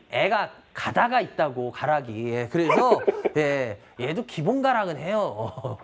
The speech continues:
Speaker 1: <laughs> 이 정도는 아니야. 그래서 그렇지만 이제 이런, 이런 거는 자꾸 그런 거 노리고 사지 말고 진짜 회사가 좋아지는 회사들, 그리고 진짜 성장이 커지는 회사들을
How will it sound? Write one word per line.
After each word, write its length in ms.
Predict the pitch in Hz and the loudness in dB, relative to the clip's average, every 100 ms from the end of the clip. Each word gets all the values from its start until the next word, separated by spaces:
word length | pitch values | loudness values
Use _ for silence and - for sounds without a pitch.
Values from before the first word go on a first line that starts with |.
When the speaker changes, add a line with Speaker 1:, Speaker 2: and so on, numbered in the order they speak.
| - | -12
Speaker 1:
<laughs> 120 | - | 2
이 80 | - | 4
정도는 320 | 214 285 294 | 6 4 2
아니야. 600 | 110 135 190 123 110 139 135 | 0 -2 0 -2 -2 -6 -6
그래서 460 | - 143 196 254 180 - - - | -4 -2 2 2 0 -4 -18 -10
그렇지만 440 | 151 175 - 214 180 | -4 -4 -2 -2 -2
이제 200 | 160 175 | -2 -2
이런, 400 | 127 156 180 156 | -2 -2 -2 -2
이런 260 | 151 190 | -2 -2
거는 220 | 180 156 | -2 -4
자꾸 240 | 170 - 165 | -8 -10 -8
그런 260 | - 185 | -2 -2
거 80 | 220 | 0
노리고 260 | 202 170 160 | -2 -4 -6
사지 220 | 160 160 | -8 -4
말고 680 | 196 110 113 107 117 185 - _ _ _ | -4 -4 -6 -8 -6 -6 -8 _ _ _
진짜 340 | 143 151 208 | -10 -2 -2
회사가 320 | 214 302 269 262 | -2 -2 -2 -2
좋아지는 460 | 139 175 220 247 | -2 -2 -2 -4
회사들, 520 | 220 156 113 101 110 147 _ _ | -4 -6 -10 -12 -14 -16 _ _
그리고 160 | - 143 | -8 -8
진짜 320 | - 147 185 - | -8 -4 -4 -4
성장이 440 | - 285 277 226 | -6 -4 -4 -4
커지는 440 | - 330 339 320 247 | -10 -12 -6 -4 -4
회사들을 400 | 165 160 156 | -6 -8 -8